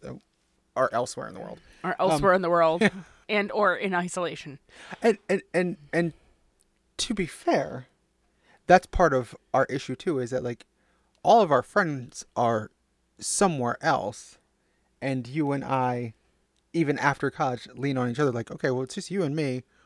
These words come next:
Speaker 1: We're in this together."
Speaker 2: Yeah,
Speaker 1: And
Speaker 2: but,
Speaker 1: everybody else is
Speaker 2: but
Speaker 1: doing
Speaker 2: part
Speaker 1: their own
Speaker 2: of that
Speaker 1: thing.
Speaker 2: is that we also fucked our adult relationships by being so wrapped up and codependent in each other.
Speaker 1: Yes.
Speaker 2: And if we had given each other space
Speaker 1: Mm-hmm.
Speaker 2: to begin with,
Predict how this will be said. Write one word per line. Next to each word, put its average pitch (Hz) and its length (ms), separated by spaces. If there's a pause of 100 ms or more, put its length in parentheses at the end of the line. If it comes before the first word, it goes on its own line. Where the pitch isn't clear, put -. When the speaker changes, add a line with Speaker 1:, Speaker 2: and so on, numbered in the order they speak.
(140)
Speaker 1:
We're 165 200
in 143 100
this 127 160
together." 117 520
Speaker 2:
Yeah, 208 440
Speaker 1:
And 127 120
Speaker 2:
but, 117 140
Speaker 1:
everybody 135 460
else 131 300
is 113 360
Speaker 2:
but 247 120
Speaker 1:
doing 127 160
Speaker 2:
part - 180
Speaker 1:
their 127 100
own 127 60
Speaker 2:
of - 60
that 180 340
Speaker 1:
thing. 196 120
Speaker 2:
is 185 120
that 185 220
we 190 140
also 185 440
fucked - 460
our 165 160
adult 165 280
relationships 170 800
by 160 460 (600)
being 190 360
so 175 320
wrapped 165 280
up 160 180
and 156 180
codependent 165 580
in 175 120
each - 180
other. - 400
Speaker 1:
Yes. - 540
Speaker 2:
And 214 160
if - 160
we 190 100
had 180 220
given 190 240
each 165 180
other 147 220
space - 640
Speaker 1:
Mm-hmm. 277 260 (460)
Speaker 2:
to 214 100
begin 175 300
with, 165 200